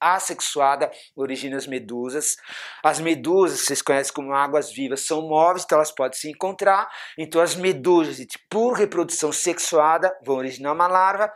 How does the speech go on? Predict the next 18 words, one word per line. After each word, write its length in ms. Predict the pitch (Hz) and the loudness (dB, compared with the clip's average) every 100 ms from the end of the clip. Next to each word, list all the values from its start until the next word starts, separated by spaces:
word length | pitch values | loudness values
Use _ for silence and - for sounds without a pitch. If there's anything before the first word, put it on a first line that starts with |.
| - - - | -10 -20 -6
e 80 | |
essa 220 | 156 151 156 | -4 0 4
larva 260 | 151 156 | 4 2
vai 120 | 156 | -2
originar 260 | 156 156 156 | -6 -6 -6
o 100 | 165 | -4
pólipo. 360 | - 127 120 - | 0 0 0 -4
Então, 140 | - | 0
ó, 80 | 123 | 0
pólipo 920 | - - - 123 123 131 143 165 156 | 0 -10 0 4 6 4 4 0 -2
origina 400 | 143 135 127 135 | -4 -4 -8 -8
medusa, 560 | 127 120 101 131 143 143 | -8 -8 -8 -6 -6 -8
reprodução 720 | 135 - 127 123 - 135 - _ | -10 -8 -8 -6 -8 -8 -10 _
assexuada, 1120 | 147 156 160 151 151 - - 131 131 139 160 - - - - | 2 2 2 -2 -6 -6 0 2 4 4 0 -2 -14 -20 -14
medusa 760 | 147 165 151 110 143 143 135 123 | -4 -2 -2 -2 -2 -2 0 0
origina 540 | 123 120 120 131 127 | -2 -4 -8 -10 -12
o 20 | |
pólipo, 600 | 139 147 147 151 156 170 | -8 0 2 2 -4 -12